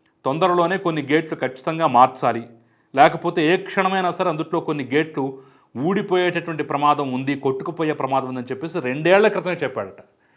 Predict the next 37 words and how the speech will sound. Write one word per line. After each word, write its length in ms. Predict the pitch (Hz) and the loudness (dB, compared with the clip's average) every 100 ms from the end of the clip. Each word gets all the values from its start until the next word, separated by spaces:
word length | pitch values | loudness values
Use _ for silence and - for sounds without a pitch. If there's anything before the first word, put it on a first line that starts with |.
| _ _ _ _ _ | _ _ _ _ _
మరి 120 | 147 | 0
దాన్ని 240 | 147 151 147 | 2 2 2
అధికారులు 460 | 143 147 165 160 | 0 6 6 6
కానీ, 380 | 160 156 156 170 | 2 2 2 -2
కన్నడ 300 | 165 147 143 | 0 0 2
ప్రభుత్వం 500 | 143 131 147 147 156 | 0 0 -4 -4 -4
కానివ్వండి, 400 | 143 139 139 139 | -2 -2 -2 0
ఎందుకు 220 | 135 135 | -2 -2
పెడచెవిన 400 | 139 131 131 135 | -2 -4 -2 -4
పెట్టిందో 280 | 131 131 120 | -4 -6 -6
తెలియదు 240 | 120 123 120 | -4 -4 -4
కానీ, 380 | 127 160 143 - _ _ - | -4 -6 -8 -14 _ _ -2
ఆయన 160 | 127 131 | -2 2
చెప్పినట్టు 380 | 139 147 143 | 2 0 -2
కానీ, 200 | 139 139 | 0 0
అనుకున్నట్టు 460 | 135 131 135 135 135 | 0 -2 -2 -4 -4
కానీ 160 | 135 131 | -2 0
రెండేళ్ల 340 | 127 135 139 | 0 0 0
తిరక్క 260 | 135 123 127 | -2 -4 -6
ముందే 540 | 127 131 113 131 - - _ 107 | -2 0 0 -2 -10 -20 _ -12
ఒక 100 | 117 | -10
గేట్ 320 | 107 123 123 | -2 -2 -2
అనేది 220 | 117 120 | -6 -8
ఊడిపోయింది. 420 | 104 87 - - _ _ _ _ _ _ - | -10 -14 -18 -20 _ _ _ _ _ _ -6
ఇప్పుడు 220 | 175 190 | 0 6
చేతులు 240 | 196 196 | 6 6
కాలిన 280 | 185 185 185 | 8 8 8
తర్వాత 220 | 185 175 | 0 6
ఆకులు 280 | 160 170 185 | 8 8 4
పట్టుకున్నట్టుగా, 600 | 170 165 160 151 147 175 | 0 -2 -2 -6 0 4
"అయ్యా 300 | 156 151 165 | 4 6 4
కన్నయ్య 380 | 160 151 151 156 | 4 -2 0 0
నాయుడు, 320 | 156 147 156 | 2 0 -2
నువ్వే 300 | 156 135 147 | -4 0 0
దిక్కు" 260 | 127 120 151 | 0 -4 -6
అని 100 | 135 | -6
చెప్పేసి 600 | 123 127 120 147 113 131 | -6 -6 -6 -4 -6 -8